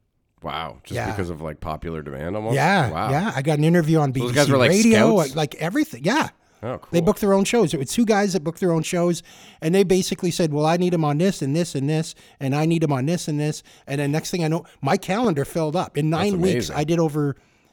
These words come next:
Speaker 2: over fifty-five shows.
Speaker 1: And did he just keep paying for, like, your hotel or whatever? Or?
Speaker 2: No, I stayed with, uh, with
Speaker 1: Oh, you stayed with
Speaker 2: the,
Speaker 1: someone,
Speaker 2: everything
Speaker 1: okay.
Speaker 2: was a drive. Liverpool's not far from Manchester. Like, everything was a
Speaker 1: Nice,
Speaker 2: drive.
Speaker 1: nice.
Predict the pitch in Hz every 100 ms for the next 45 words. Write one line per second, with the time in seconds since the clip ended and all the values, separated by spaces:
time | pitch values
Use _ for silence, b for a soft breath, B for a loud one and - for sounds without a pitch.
0 | _ 165 165 160 196 214 175 175 175 190
1 | 170 101 - - _ 101 98 90 92 92
2 | - 82 87 87 85 90 82 82 85 78
3 | 82 80 82 104 110 117 156 85 73 208
4 | 220 247 - 233 220 196 180 170 160 151
5 | 165 98 85 95 87 - 180 175 214 226
6 | 196 175 147 147 131 104 95 - - 151
7 | 151 151 160 151 147 135 127 - 123 123
8 | 131 117 120 - 120 - 127 120 147 143
9 | 151 147 165 127 131 123 117 104